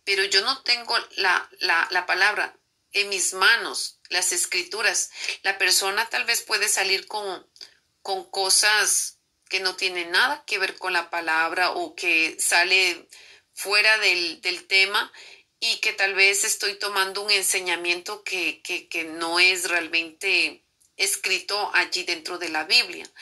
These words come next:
Entonces me quedé pensando y meditando que esto es muy importante, tener la palabra de Dios. Vemos que ahora la gente tiene su, su teléfono, en su teléfono tiene la Biblia. Gloria a Dios.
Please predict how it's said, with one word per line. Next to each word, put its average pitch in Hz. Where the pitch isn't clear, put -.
Entonces 196
me 240
quedé 190
pensando 208
y 220
meditando 185
que -
esto 196
es 196
muy 202
importante, 170
tener 170
la 175
palabra 165
de 151
Dios. 156
Vemos 220
que -
ahora 202
la 214
gente 214
tiene 185
su, 165
su -
teléfono, 202
en 180
su 180
teléfono 180
tiene 185
la 175
Biblia. 214
Gloria 240
a -
Dios. 240